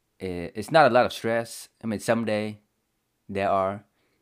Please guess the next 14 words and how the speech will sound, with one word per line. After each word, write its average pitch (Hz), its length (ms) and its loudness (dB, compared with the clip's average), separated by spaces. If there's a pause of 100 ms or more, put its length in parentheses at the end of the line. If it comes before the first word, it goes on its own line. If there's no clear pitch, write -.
(360)
but 87 240 -4
most 113 260 2
of 107 100 -8
the - 40 -18
time 98 200 0
it's 85 100 -8
very 98 260 0
routine. 95 560 -2
You 98 100 -4
know, 98 140 -2
you 98 160 -2
go 92 160 -4
in 95 220 -6
school, 101 520 -4